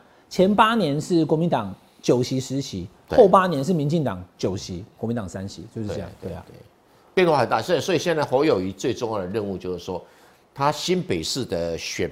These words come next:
Speaker 2: 票不能够输给赖清德太多，可民调上显示出来是输的哦，这是很大的一个警讯。
Speaker 1: 哎，那这个，这个问题怎么解决？他是新北市市长，他如果新北市都还开输赖清德的话，啊，那我赢啊，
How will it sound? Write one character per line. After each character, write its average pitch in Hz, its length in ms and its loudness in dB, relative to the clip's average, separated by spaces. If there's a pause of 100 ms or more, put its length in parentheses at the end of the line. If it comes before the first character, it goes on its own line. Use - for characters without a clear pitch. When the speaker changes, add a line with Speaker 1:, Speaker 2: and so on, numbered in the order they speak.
Speaker 2:
票 101 260 2
不 113 160 -4
能 90 340 -6
够 82 520 -2
输 - 380 -4
给 80 180 -6
赖 95 140 0
清 90 320 -6
德 57 100 -10 (300)
太 90 180 -2
多， 76 300 -8
可 104 160 -4
民 113 180 -4
调 117 160 4
上 101 200 -2
显 76 200 -8
示 90 160 -12
出 87 140 -6
来 78 80 -6
是 76 100 -12
输 - 240 -16
的 - 100 -12
哦， - 160 -10 (400)
这 135 80 -6
是 127 140 0
很 90 160 -2
大 95 140 4
的 85 80 -4
一 - 20 -4
个 87 60 -4
警 - 80 -18
讯。 247 80 8
Speaker 1:
哎， 294 100 10
那 285 60 8
这 311 100 6
个， 254 160 6
这 294 140 4
个 277 40 4
问 269 80 6
题 220 120 6
怎 170 100 4
么 170 80 4
解 143 140 6
决？ 147 120 2
他 214 140 0
是 294 100 2
新 254 140 2
北 240 140 4
市 214 160 2
市 208 180 0
长， 117 260 2
他 202 80 2
如 240 100 6
果 170 100 6
新 226 120 2
北 156 120 6
市 156 120 -6
都 196 140 4
还 175 100 4
开 185 160 0
输 185 220 2
赖 185 140 2
清 175 160 0
德 131 180 2
的 156 80 -2
话， 147 200 0
啊， 160 60 -4
那 165 220 -2
我 131 160 -2
赢 98 220 -6
啊， 90 260 -16